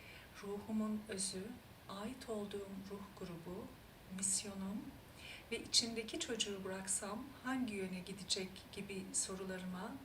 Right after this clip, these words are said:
cevap bulmama, kim olduğumu ve yaşam amacını gerçekleştirmeme yardımcı olur.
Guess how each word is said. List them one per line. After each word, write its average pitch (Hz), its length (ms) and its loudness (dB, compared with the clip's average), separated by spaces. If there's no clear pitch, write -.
cevap 196 500 0
bulmama, 220 540 2
kim 277 260 4
olduğumu 196 720 2
ve 208 40 0
yaşam 208 400 8
amacını 208 360 4
gerçekleştirmeme 202 1200 2
yardımcı 185 540 -2
olur. 170 340 -6